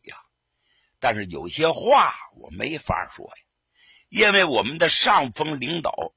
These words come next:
右倾主义犯了投降的错误，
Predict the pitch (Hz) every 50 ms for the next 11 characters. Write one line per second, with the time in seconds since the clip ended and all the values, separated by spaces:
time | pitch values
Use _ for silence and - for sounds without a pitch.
0 | _ _ 180 208 240 226 190 117 98 92 - - - 185 185 185 160 117 - -
1 | - - - 143 151 - - - - 147 147 117 90 78 156 - - - - -
2 | 196 233 226 190 - 156 143 - 220 220 240 - - - - 190 - - - -
3 | -